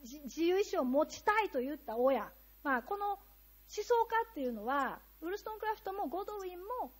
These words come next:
すごく理性主義者だと言われてるんです。今でも信じられてますけども、でもよくよく小説を読むと、ものすごい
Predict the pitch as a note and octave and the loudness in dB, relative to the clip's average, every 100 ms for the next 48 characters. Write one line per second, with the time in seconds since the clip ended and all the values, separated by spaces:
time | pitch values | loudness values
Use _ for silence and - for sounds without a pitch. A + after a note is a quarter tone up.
0 | - - F4+ A#4 A#3+ B3 C#4+ D4+ D4+ D#4+ | -20 -8 0 0 0 -4 -4 -4 -4 -4
1 | E4 B3 G3+ G3 F#3+ G3 C4 C#4 C4 B3 | -4 -6 -8 -14 -20 -10 0 2 2 2
2 | B3+ G#3 - G#3+ D4 G4+ E4 - D4+ D#4 | -2 -4 -6 -2 0 0 -2 -4 -4 -2
3 | D#4 D#4 D#4+ C#4 G3+ F#3 - G#3 A#3 A3 | 0 2 2 2 -2 -14 -16 -12 -10 -8
4 | C4 F4+ B3+ G4 G#4+ G#4+ G4 F#4+ - A4+ | -8 -6 -2 -2 0 -2 -2 -6 -2 0
5 | A4+ A4 G#4 G#4 F4+ G#3+ G#3+ - G3+ - | 0 0 0 0 0 -2 -6 -10 -10 -12
6 | - - - - A#3 D#4+ G#4 | -20 -20 -20 -8 -4 -2 0